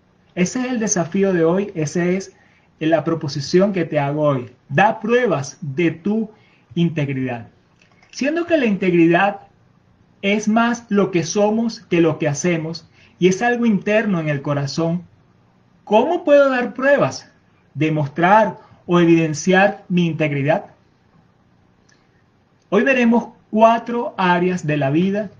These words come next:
en que las Escrituras nos indican que se prueba la integridad. Cuatro áreas, vamos a ver,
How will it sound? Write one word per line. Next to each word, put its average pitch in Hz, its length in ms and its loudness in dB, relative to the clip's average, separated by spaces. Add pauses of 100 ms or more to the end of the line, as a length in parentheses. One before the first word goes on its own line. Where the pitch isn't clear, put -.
(400)
en 165 220 -2
que 160 180 0
las 151 240 0
Escrituras 226 800 -2
nos 180 220 0
indican 226 600 -4 (480)
que 190 400 0
se - 280 -2
prueba 233 580 -2 (200)
la 160 180 0
integridad. 131 560 -6 (520)
Cuatro 233 360 0
áreas, 131 260 0
vamos 135 240 -4
a 135 40 -6
ver, - 180 -12